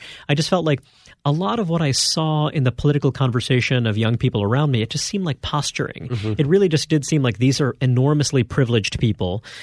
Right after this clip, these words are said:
Speaker 1: who kind of have this very unpragmatic, very ideological view of the world. Um,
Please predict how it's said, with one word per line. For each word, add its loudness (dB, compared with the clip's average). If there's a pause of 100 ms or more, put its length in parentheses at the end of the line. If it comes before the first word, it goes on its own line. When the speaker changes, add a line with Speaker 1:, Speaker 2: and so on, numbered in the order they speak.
(180)
Speaker 1:
who 4
kind -2
of -2
have -2
this -2
very 0 (360)
unpragmatic, 2
very 2
ideological 2
view 2
of -2
the -2
world. 0 (380)
Um, 0